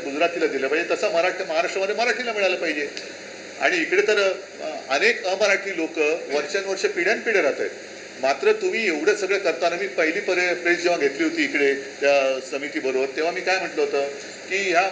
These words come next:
मराठी अमराठी जे एक चांगल्या गुण्यागोविंदाने नांदतायत, त्याच्यामध्ये मुद्दामून विषाचा खडा हे टाकतायत आणि तो खडा टाकण्याचा प्रयत्न फसल्यानंतर आता मराठी माणूस एकत्र होऊ नये म्हणून हा दुसरा डाव टाकतायत.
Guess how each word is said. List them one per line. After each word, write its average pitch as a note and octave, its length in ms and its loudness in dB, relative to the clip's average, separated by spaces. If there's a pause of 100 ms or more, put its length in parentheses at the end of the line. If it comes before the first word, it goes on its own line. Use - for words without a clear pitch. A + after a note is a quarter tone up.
मराठी E3+ 360 -2
अमराठी F3 520 -4
जे E3+ 120 -2
एक E3+ 200 -6
चांगल्या D3 260 0
गुण्यागोविंदाने D3+ 680 -2
नांदतायत, B2+ 420 2 (340)
त्याच्यामध्ये F#3 460 2
मुद्दामून F3 540 0
विषाचा F#3 480 0
खडा F3 120 2
हे E3 100 4
टाकतायत C3+ 460 0 (380)
आणि D3+ 140 2
तो G#3+ 300 4
खडा F#3 160 4
टाकण्याचा F3 440 0
प्रयत्न E3+ 340 -2 (100)
फसल्यानंतर D#3 680 0 (280)
आता C#3 200 2
मराठी F#3 340 2
माणूस F#3+ 200 -2 (100)
एकत्र F#3+ 320 -2
होऊ F#3 300 2
नये F3 340 4 (240)
म्हणून G3 200 0
हा G#3+ 80 6
दुसरा G3 300 -2
डाव E3 200 2
टाकतायत. A2 280 -6